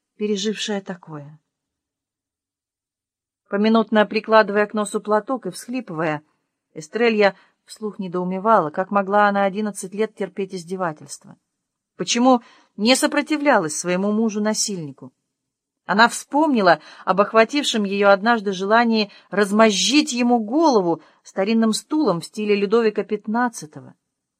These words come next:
Только страх испачкать кровью обивку сдержал ее тогда. Она все скрывала от родителей и все выносила, лишь бы не признаваться,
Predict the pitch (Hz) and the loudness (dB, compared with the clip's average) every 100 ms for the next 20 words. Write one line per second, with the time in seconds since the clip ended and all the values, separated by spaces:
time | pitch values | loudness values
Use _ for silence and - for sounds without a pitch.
0 | _ _ - 240 240 - 247 247 240 220 | _ _ 2 4 4 2 2 2 2 -6
1 | - 233 - 226 - 233 226 208 233 196 | 2 0 0 -8 -4 -2 -2 0 -2 -2
2 | 190 202 - 160 135 156 151 160 151 143 | -8 -10 -8 -12 -8 -8 -2 -2 -2 -6
3 | 143 143 151 135 139 135 _ _ _ _ | -10 -8 -10 -10 -14 -16 _ _ _ _
4 | _ _ _ _ _ _ - 151 151 214 | _ _ _ _ _ _ -10 -8 -2 -2
5 | - 214 220 226 214 202 202 185 240 214 | 0 2 6 8 6 4 0 0 -4 -4
6 | 185 156 - - _ 156 - 247 233 220 | -4 -4 -6 -20 _ -16 0 0 2 2
7 | 214 - 262 226 202 208 175 196 202 214 | 0 -2 0 0 0 -2 -2 -2 -2 -2
8 | 208 180 196 190 196 180 - - | -4 -4 -4 0 2 2 -2 -12